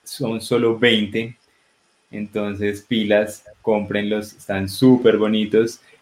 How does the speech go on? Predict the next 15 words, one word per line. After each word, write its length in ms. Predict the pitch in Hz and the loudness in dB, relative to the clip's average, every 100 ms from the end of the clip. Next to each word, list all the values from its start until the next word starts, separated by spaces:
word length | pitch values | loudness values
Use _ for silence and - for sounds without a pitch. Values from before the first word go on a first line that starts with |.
| _ - | _ -4
Y 640 | 104 104 104 101 101 101 | 0 2 2 2 0 0
de 140 | 110 101 | 0 2
paso, 380 | 110 107 123 123 | 4 2 0 -2
con 180 | 123 | 0
eso, 460 | 110 104 117 120 - | 0 0 4 4 2
eh, 200 | 107 107 104 | -2 -2 0
apoyan 580 | 104 113 107 110 113 - | 0 2 2 2 -2 -2
este 280 | 113 - 113 | -2 -2 -4
proyecto 580 | 123 107 104 101 113 | -4 0 0 0 -6
que 420 | - 113 107 107 104 | -2 -2 -2 -2 -6
es 140 | 101 | -4
tres 200 | 110 104 | -4 -4
D 80 | 107 | -4
Trail 460 | 107 110 127 139 - _ _ _ - | 2 4 4 -2 -8 _ _ _ -14
y, 720 | 107 104 101 98 95 92 90 | -8 -4 0 0 0 -4 -10